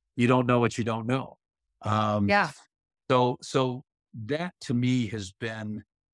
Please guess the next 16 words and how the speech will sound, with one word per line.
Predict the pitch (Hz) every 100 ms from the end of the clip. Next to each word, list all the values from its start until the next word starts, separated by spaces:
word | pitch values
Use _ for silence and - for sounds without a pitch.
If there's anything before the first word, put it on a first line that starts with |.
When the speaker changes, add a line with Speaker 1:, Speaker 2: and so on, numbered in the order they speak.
| _ _ _ -
Speaker 1:
the | 104
biggest | 131 127 123 -
part, | 123 113 110
whether | 107 110 104
it's | -
with | 98 -
this | 143 -
group, | 135 139 131 _ _
whether | 101 110 123 127
it's | 110 -
when | 110 107
I | 107
went | 113 110 -
to |
Bangor, | 90 92 110 117 117 107
Maine, | 98 107 117 127